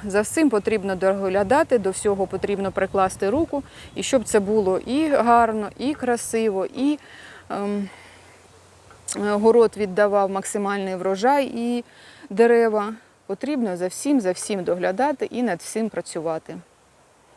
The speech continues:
Ось, в принципі, зробила вам огляд ділянки сестри.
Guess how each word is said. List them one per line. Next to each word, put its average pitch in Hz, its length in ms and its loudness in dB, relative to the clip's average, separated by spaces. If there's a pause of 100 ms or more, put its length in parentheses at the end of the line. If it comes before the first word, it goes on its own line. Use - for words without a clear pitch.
(1700)
Ось, 349 240 2
в - 40 -16
принципі, 214 640 0 (220)
зробила 196 560 4
вам 185 260 -2
огляд 185 440 -2 (680)
ділянки 185 720 0 (500)
сестри. 285 580 2